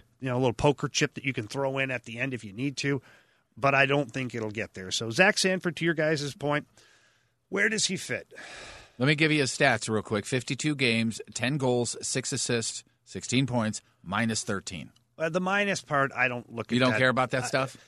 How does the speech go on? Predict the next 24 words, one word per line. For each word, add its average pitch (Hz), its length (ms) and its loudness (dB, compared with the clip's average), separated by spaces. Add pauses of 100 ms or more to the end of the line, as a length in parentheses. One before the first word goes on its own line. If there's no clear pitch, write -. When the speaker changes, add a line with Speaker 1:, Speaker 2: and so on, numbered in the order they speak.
(140)
Speaker 1:
Not 180 260 8
really, 127 340 6
because 131 340 -2
when 151 100 0
you 165 80 2
dive 165 260 2
into 156 140 0
the 131 140 2
underlying 123 520 0
numbers, 113 400 -4
it 131 80 -6
tells 139 240 -2
you 117 80 -4
more 110 220 -4
about 117 200 0
a 101 40 -8
player 104 280 -8
than 104 140 -10
a 92 40 -14
plus-minus 107 640 -4
because 127 400 0 (800)
he's 156 240 0
a 165 60 4
winger, 131 340 0